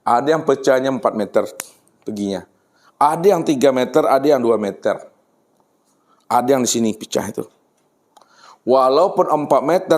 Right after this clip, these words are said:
tiga meter, akan tetapi empat, tiga, dua meter itu bahagian daripada diri.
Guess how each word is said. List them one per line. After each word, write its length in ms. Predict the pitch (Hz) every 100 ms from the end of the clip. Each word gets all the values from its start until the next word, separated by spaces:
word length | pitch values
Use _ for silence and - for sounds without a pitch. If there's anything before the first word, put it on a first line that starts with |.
| -
tiga 240 | 139 127
meter, 720 | 110 98 - 92 98 120 165 - - _ -
akan 300 | 131 131 120
tetapi 720 | 123 120 101 98 101 175 -
empat, 720 | 143 131 - 196 - - -
tiga, 400 | 160 123 139 135
dua 240 | 131 127 117
meter 320 | 113 110 104
itu 240 | 98 160 - - 110
bahagian 480 | 139 131 127 156
daripada 560 | 131 123 123 120 123 123
diri. 640 | 120 117 123 190 415 -